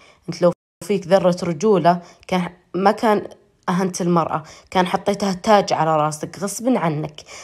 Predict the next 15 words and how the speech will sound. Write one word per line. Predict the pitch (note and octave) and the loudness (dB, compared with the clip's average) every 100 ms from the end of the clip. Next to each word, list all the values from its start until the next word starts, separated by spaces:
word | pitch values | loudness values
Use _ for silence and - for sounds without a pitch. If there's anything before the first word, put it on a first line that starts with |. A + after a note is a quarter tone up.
| - | -4
لأن | G3 G#3 | 2 4
هي | A3 C4+ | 4 4
اللي | B3 | 2
كبرتك | - G3+ F3 B3+ E4 B3+ A3+ | 0 -2 4 4 4 0 0
المرأة | G3 G3 - | 2 4 4
وخلتك | F3+ G3+ A3 A3 A3 | 2 2 2 2 0
نفس | A#3+ - C#4+ | -2 2 2
الجحش. | G#3+ F#3+ F3+ D#3+ - - - - | 2 0 -4 -6 -6 -14 -12 0
هي | B3 D4 _ _ C#4 | 2 2 _ _ 2
خلت | C4 C4+ | 2 4
الشعر | D4 - G3+ G3+ | 2 4 2 2
يملو | A3+ A#3 G#3+ | 2 4 2
بوجهك | F3 A#3 A#3 F#3 F3 - | 6 4 4 -6 -6 -4
يا | |
مل-، | E3+ E3 E3 | -2 0 -2